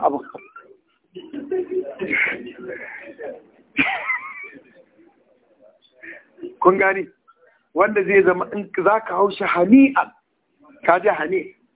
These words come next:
hani'an, mari'a. Wallahi ka je lafiya ka dawo lafiya. Amma ka fita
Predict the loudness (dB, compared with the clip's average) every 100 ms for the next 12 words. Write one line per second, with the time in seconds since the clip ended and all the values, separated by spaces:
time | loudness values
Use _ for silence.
0 | _ _ _ -4 0 2 8 8 6 0
1 | 0 _ _ _ _ -4 2 4 4 4
2 | 2 -4 -6 -16 _ -20 -20 -20 -20 _
3 | _ _ _ _ _ _ _ -20 -20 -20
4 | _ 2 4 6 4 2 0 4 6 6
5 | 4 0 -4 -4 2 4 4 2 0 -14
6 | -14 _ _ _ _ _ _ _ _ _
7 | _ _ _ _ _ _ _ _ _ _
8 | _ _ _ _ _ _ _ _ -4 2
9 | 4 4 2 -4 -4 0